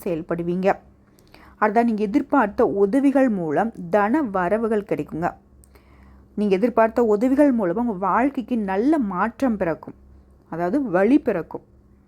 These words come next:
திடீர் தனவரவு உண்டாகும். உத்தியோக பணிகள்ல இருக்கக்கூடிய சிம்ம ராசி அன்பர்களுக்கு ஒருவேளை நீங்க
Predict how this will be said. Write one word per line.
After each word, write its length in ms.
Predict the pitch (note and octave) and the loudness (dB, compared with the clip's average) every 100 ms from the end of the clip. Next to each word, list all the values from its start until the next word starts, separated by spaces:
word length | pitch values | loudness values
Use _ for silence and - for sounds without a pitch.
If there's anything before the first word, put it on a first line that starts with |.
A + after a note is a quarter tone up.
| _ _ _ _ _ - | _ _ _ _ _ -2
திடீர் 320 | G3+ C#4+ E4 D4 | 4 6 6 4
தனவரவு 540 | G3+ A3 B3 A3+ A#3+ | -2 0 2 0 0
உண்டாகும். 600 | A#3+ F#3 F#3 F3 E3+ - - _ - _ _ _ _ | -2 -4 -4 -4 -6 -10 -16 _ -20 _ _ _ _
உத்தியோக 460 | A3+ F#3+ C4 C#4+ C#4 - | -6 2 4 4 2 -2
பணிகள்ல 380 | G#3+ A3+ A3+ A3 | -2 0 2 0
இருக்கக்கூடிய 280 | G#3+ G#3+ | 0 -4
சிம்ம 360 | G#3+ - A3+ A#3 | -4 -4 -2 0
ராசி 360 | A#3+ A3+ - - | 0 -2 -4 -8
அன்பர்களுக்கு 840 | G3 G3 F#3+ F#3 F3+ F#3+ F#3 C#4+ - - - _ _ | -6 -2 -2 -2 0 2 2 0 -8 -20 -20 _ _
ஒருவேளை 440 | - B3+ E4 E4+ D#4+ | 0 4 6 6 4
நீங்க 200 | C4 | 2